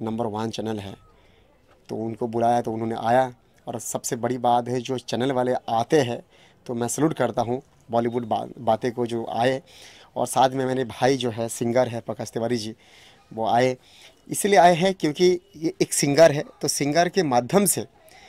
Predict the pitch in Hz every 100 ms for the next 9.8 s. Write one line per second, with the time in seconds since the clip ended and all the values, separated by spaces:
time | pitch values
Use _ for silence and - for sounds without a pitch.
0 | - - 139 151 - 135 147 151 - 131
1 | 127 123 127 131 139 123 127 113 120 131
2 | 123 120 110 110 - _ _ _ _ -
3 | - 135 135 156 175 - 131 123 131 147
4 | 156 160 131 - - 113 127 - - -
5 | - - 123 135 135 127 131 127 120 113
6 | 113 120 117 120 - - _ - - -
7 | _ 131 151 156 156 147 147 - 127 127
8 | 127 123 120 - _ _ _ _ _ 127
9 | - 127 - 135 165 - 165 -